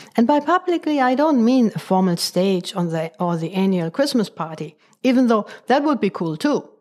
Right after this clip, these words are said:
With public, I simply mean more people than the recipient alone. That could be a team meeting where you say, "Hey, congrats on closing that deals," or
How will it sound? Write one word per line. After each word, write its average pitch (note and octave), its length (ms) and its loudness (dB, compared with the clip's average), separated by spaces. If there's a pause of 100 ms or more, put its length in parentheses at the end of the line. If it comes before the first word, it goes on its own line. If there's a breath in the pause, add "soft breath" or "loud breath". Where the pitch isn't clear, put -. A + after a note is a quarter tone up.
(480 loud breath)
With D4 200 0
public, F4 380 0
I A#3+ 120 4
simply C#4+ 420 0
mean A3 320 4
more A3+ 240 2
people A#3 400 0
than F#3+ 180 2
the F3+ 100 0
recipient F3+ 640 -2
alone. E3+ 400 -4 (520 loud breath)
That C#4+ 160 2
could D#4 180 0
be F#3+ 100 0
a D#3+ 60 -2
team B3 340 2
meeting A#3 360 2
where G3+ 120 2
you G3+ 100 2
say, G3 340 2
"Hey, D#4 320 2
congrats D4 500 2
on A3+ 100 2
closing A3 400 2
that F#3 240 -2
deals," G3+ 540 0
or F#3+ 320 0